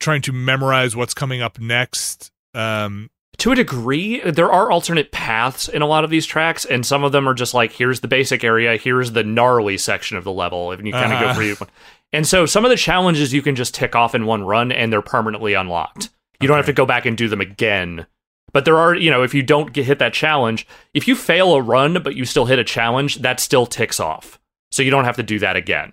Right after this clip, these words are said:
Speaker 1: That's good. Are there collectibles in the level as well?
Speaker 2: I haven't seen much in the way of collectibles, but there are collectibles that come when you, when you beat those challenges.
Speaker 1: Would you say they meet their ambition on this one?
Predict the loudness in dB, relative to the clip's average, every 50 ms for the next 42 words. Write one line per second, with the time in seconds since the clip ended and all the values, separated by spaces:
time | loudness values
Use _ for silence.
0 | _ _ _ -8 -6 -6 -6 -8 -6 -4 -4 -2 -4 -4 -4 -4 -4 -4 -4 -4
1 | -4 -2 -2 -2 -2 -4 -6 -6 -6 -4 -4 -4 -4 -4 -4 -4 -4 -4 -6 -6
2 | -6 -8 -8 -8 -8 -10 -12 _ _ _ _ _ _ _ -2 0 2 2 2 2
3 | 0 2 2 2 2 2 2 2 2 2 4 4 4 4 2 0 -6 -6 -4 -2
4 | 0 2 0 0 0 0 0 0 0 0 0 -2 2 4 4 4 6 4 4 2
5 | 2 -2 -2 -2 0 0 0 0 -2 -2 -2 -2 -4 -4 -2 -2 -2 -2 -2 -2
6 | -2 -2 -2 -2 -4 -6 -8 _ _ _ -4 -2 0 0 -2 -2 -2 -4 -4 -2
7 | 0 0 0 0 -2 -4 -4 -4 -4 -4 -6 -8 -12 -14 -14 -12 -10 -12 -12 -12
8 | _ _ _ _ _ _ _ _ -20 -20 -20 _ _ _ _ _ _ _ _ _
9 | _ _ _ _ _ _ _ -2 -2 0 2 2 2 2 2 2 2 2 4 4
10 | 4 2 2 0 0 0 0 -2 -2 -2 0 0 0 0 0 -2 -4 -4 -6 -6
11 | -6 -8 -8 -10 -10 -10 -12 -12 -14 -14 -16 -18 -18 -20 -20 -20